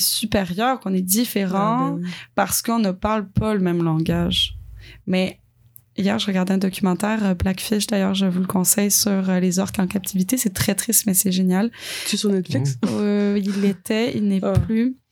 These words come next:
Speaker 1: Mais il date
Speaker 2: Bon,
Speaker 1: de
Speaker 2: oui.
Speaker 1: deux mille treize.
Speaker 3: Mais ça se
Speaker 1: Euh,
Speaker 3: trouve en streaming, euh, sur, euh,
Speaker 1: Ouais, il est
Speaker 3: sûrement.
Speaker 1: vraiment, il est vraiment génial. Euh, et puis, ils, ils ont trouvé, les chercheurs, ils ont trouvé qu'il y avait une région dans le cerveau,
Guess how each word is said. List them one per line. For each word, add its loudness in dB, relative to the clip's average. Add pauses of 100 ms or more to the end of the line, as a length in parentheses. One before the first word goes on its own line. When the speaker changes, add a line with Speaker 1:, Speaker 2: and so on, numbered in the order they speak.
(360)
Speaker 1:
Mais 2
il 0
date 0
Speaker 2:
Bon, 4
Speaker 1:
de 2
Speaker 2:
oui. -2
Speaker 1:
deux 0
mille 2
treize. -2 (320)
Speaker 3:
Mais 2
ça 2
se 2
Speaker 1:
Euh, 0
Speaker 3:
trouve 2
en 0
streaming, 0
euh, 2
sur, 0 (100)
euh, 0 (180)
Speaker 1:
Ouais, 0 (320)
il 0
est 0
Speaker 3:
sûrement. 2
Speaker 1:
vraiment, 0 (220)
il 2
est 2
vraiment 2
génial. 0 (100)
Euh, 2 (160)
et 2
puis, 0
ils, 2 (100)
ils 0
ont 2
trouvé, 0
les 0
chercheurs, -2
ils 2
ont 2
trouvé -2
qu'il -4
y 2
avait 0 (320)
une 2
région 0
dans 2
le 2
cerveau, 0